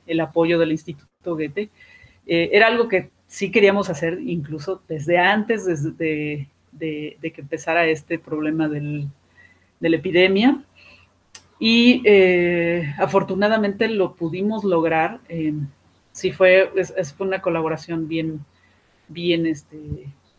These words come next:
pues, muy entusiasta de parte del, del Instituto Goethe, y se va a hacer esta presentación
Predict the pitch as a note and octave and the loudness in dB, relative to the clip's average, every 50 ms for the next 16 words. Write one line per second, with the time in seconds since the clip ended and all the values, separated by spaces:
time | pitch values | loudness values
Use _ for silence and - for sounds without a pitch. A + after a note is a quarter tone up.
0 | _ - D#3+ D3+ D3 F3 F#3 F#3+ G3 G3 F#3+ F#3+ F#3+ F3 - - F3+ E3 - - | _ -16 -14 -10 -6 -4 -2 -2 0 0 -2 -2 -4 -8 -4 -2 -2 -2 -2 -2
1 | - E3+ E3 D#3+ D#3 - E3 C#3+ C#3+ E3+ D#3+ D#3 D#3 D3 D#3 - - - D3+ D3+ | -2 -2 -2 -2 -4 -6 -10 -8 -8 -8 -6 -6 -4 -6 -6 -8 -8 -8 -6 -6
2 | D#3 C#3+ - _ - E3+ C#3 - E3+ D#3+ E3 D#3+ - G3+ G#3+ - _ _ - - | -6 -6 -8 _ -14 -12 -8 -8 -6 -6 -6 -6 -4 -6 -8 -8 _ _ -20 -20
3 | - _ _ _ _ _ - F3+ C#3 - E3+ D#3+ E3+ E3+ E3 E3 - - D#3 E3 | -20 _ _ _ _ _ -14 -12 -6 -4 0 2 4 4 2 2 -2 -4 -4 -4
4 | D3+ - - E3 D#3+ E3 - - D#3 D#3 - - - D#3+ D3+ D3 - D#3+ C#3 - | -4 -6 -6 -4 -4 -4 -4 -4 -8 -8 -8 -10 -8 -8 -8 -8 -10 -14 -14 -8
5 | - D#3+ D3+ D3 D3+ D3 C#3+ | -6 -4 -4 -2 -4 -4 -8